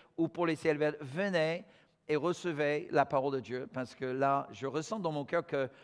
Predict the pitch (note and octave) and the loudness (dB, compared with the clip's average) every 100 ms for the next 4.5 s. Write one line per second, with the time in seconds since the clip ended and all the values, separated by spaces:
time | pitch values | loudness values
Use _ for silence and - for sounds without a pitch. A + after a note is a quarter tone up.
0 | - D#3 D3+ F3 D#3+ D#3+ D3+ - D#3 D3+ | -6 -4 -2 -4 -2 -2 -4 -2 -2 -2
1 | B2 B2+ - A#2+ - - D#3 C#3+ D3 A2 | -4 -8 -8 -12 -8 -6 -4 -2 -4 -2
2 | C#3+ C3+ C3 A#2+ C3 C3 B2+ - - - | -4 -2 -2 0 0 0 -4 -18 -20 -10
3 | B2+ - A2+ - F2 F2+ B2+ D#3+ F3 F3 | -8 -6 -8 -8 -12 -8 -6 0 -2 -2
4 | - _ C3 C#3+ C3 | -12 _ -2 0 -2